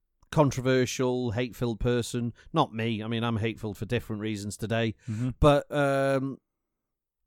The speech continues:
Speaker 1: and they say no, and they don't give a reason why, in the same context that the Licensing Act of, what is it, two thousand and four gives
Speaker 2: Yeah.
Speaker 1: allowances to licensees to refuse the
Speaker 2: Mm-hmm.
Speaker 1: sale of alcohol to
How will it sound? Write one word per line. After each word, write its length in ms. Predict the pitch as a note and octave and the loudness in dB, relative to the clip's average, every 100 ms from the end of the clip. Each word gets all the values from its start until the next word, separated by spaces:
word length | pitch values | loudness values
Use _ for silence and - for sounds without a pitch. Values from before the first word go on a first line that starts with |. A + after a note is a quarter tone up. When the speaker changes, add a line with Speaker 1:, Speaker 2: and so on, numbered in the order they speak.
| _ - | _ -2
Speaker 1:
and 180 | D#3 D3+ | 2 4
they 140 | D3+ | 4
say 360 | - - C#3+ C#3 | 2 2 4 4
no, 840 | C3+ D3 D#3+ A#2+ G2 A2+ F3 F3+ _ _ _ _ _ _ _ _ _ _ | 2 6 8 8 4 0 -2 -8 _ _ _ _ _ _ _ _ _ _
and 240 | C#3 C3+ C#3+ | 2 4 6
they 160 | D3+ C#3 | 6 4
don't 540 | - E3 F#3 F#3 - | 8 8 8 4 -2
give 200 | E3+ D#3+ | 0 4
a 140 | D#3+ | 4
reason 680 | D3+ D#3+ D#3 D#3 C3 D3 C#3 C#3 | 6 6 6 4 4 4 4 4
why, 600 | C#3+ A2+ F2 G#2 D#3 D#3+ _ _ _ _ _ _ _ - | 4 4 2 -4 -6 -10 _ _ _ _ _ _ _ -4
in 120 | C3+ | 0
the 60 | C3+ | 2
same 280 | - E3+ D#3 | 4 2 4
context 580 | D#3+ D3 C3+ C#3 A#2 - | 2 2 2 -2 -4 -4
that 220 | C3+ - | -4 -2
the 360 | C3+ C3 C3 - _ _ - | -4 -2 -4 -6 _ _ -2
Licensing 560 | C#3+ C#3 - A#2 C3 B2+ | 2 2 0 -2 -2 0
Act 240 | B2+ - | -2 0
of, 180 | A#2+ A2+ | 0 0
what 100 | A2+ | 0
is 60 | G#2+ | -2
it, 80 | G#2 | -4
two 140 | A#2 | -2
thousand 240 | A#2 A2 A2 | -2 -2 -4
and 80 | - | -2
four 260 | A#2+ A2+ | 0 0
gives 260 | G#2 A#2 A#2 | 0 -4 -4
Speaker 2:
Yeah. 100 | F#2 | -4
Speaker 1:
allowances 460 | B2 A#2+ A2+ A2+ - | -2 -2 -4 -8 -6
to 60 | |
licensees 520 | A#2+ A#2+ - A2 B2 A2 | -4 -4 -6 -6 -6 -6
to 80 | C#3 | -8
refuse 380 | - G3+ F3+ - - - - | -4 -2 -2 -4 -18 -20 -2
the 80 | B2 | 2
Speaker 2:
Mm-hmm. 60 | |
Speaker 1:
sale 240 | A3 B3+ G3+ | 6 6 6
of 60 | |
alcohol 400 | D3+ D3 D3 D3 | 4 6 6 6
to 160 | - | 4